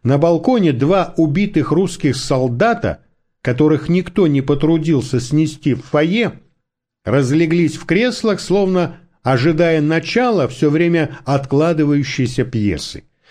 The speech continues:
Через дверной проём в глубине одного из проходов я пробрался на мостик над сценой.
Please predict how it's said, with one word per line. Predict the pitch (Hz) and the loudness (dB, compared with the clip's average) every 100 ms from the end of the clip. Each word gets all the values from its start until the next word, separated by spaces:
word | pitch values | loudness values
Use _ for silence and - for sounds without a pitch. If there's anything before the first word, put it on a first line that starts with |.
| - - - | -20 -18 -2
Через | 185 185 | 0 2
дверной | 139 180 180 202 180 | 2 2 2 2 0
проём | 165 160 175 220 156 | 2 2 2 2 0
в | |
глубине | 107 139 139 160 165 | 2 2 2 2 2
одного | 147 131 147 147 | 2 2 2 2
из | 135 - | 0 0
проходов | 143 143 233 247 151 110 | -2 0 0 0 0 0
я | 117 135 127 | 0 0 0
пробрался | 135 135 143 185 - 131 | 0 2 2 0 0 2
на | 131 135 | 2 2
мостик | 135 160 208 - - 175 | 4 2 0 -4 -2 0
над | 170 170 | 0 0
сценой. | 165 - - 165 113 69 | -4 -6 0 2 2 -4